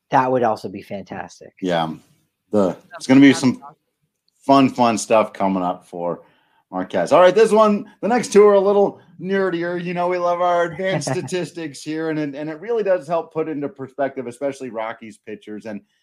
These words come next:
Speaker 2: Baseball Reference, war, uh, you can use whichever one you want. That's the one we're, we're using for this. But, um, this, this, I think, is a big one because,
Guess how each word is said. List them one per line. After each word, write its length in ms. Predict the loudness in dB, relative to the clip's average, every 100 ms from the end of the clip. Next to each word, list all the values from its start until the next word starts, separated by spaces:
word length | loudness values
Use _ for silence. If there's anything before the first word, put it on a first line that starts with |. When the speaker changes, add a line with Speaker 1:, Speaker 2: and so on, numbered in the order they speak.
| _ -6
Speaker 2:
Baseball 400 | -6 -2 -2 0
Reference, 540 | -2 -4 -6 -8 -6
war, 400 | -2 0 -2 -6 _ _ _ _ _ _ -12
uh, 180 | -8 -4
you 120 | -4
can 160 | -6 -6
use 160 | -6
whichever 340 | -6 -6 -4 -4
one 180 | -6 -6
you 80 |
want. 220 | -6 -6 -6
That's 140 | -10
the 80 | -10
one 160 | -10
we're, 200 | -8 -10
we're 160 | -8 -8
using 320 | -8 -10 -14
for 160 | -16 -12
this. 300 | -8 -8 -8
But, 320 | -6 -4 -6 _ _ _ _
um, 460 | -6 -4 -4 -8 -14 _ _ _ _ -8
this, 220 | -6 -6
this, 380 | -8 -8 -4 -4
I 120 | -4
think, 240 | -6 -8
is 140 | -8 -8
a 40 |
big 280 | -6 -6 -2
one 260 | -4 -4
because, 520 | -8 -8 -8 -8 -12